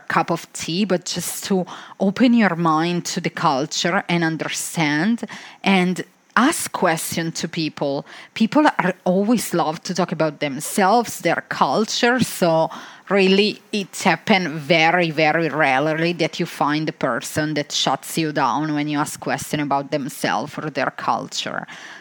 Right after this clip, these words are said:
So this is a way of, like, consciously putting the intention, "Okay, I'm going to Mallorca, for example. I'm here.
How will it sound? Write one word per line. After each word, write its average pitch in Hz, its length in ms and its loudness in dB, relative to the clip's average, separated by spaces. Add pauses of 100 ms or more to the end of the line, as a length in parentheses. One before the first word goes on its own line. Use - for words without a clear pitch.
So 170 320 0
this 180 380 0
is 202 80 2
a 202 80 8
way 165 340 2
of, 156 160 -2
like, 147 320 0
consciously 180 760 0
putting 180 480 -4
the 170 60 -2
intention, 160 680 -2
"Okay, 156 400 -2 (280)
I'm 196 280 2
going 170 500 0 (320)
to 156 460 -2 (360)
Mallorca, 196 800 2
for 143 200 -4
example. 147 640 -4
I'm 147 180 -2
here. 160 540 2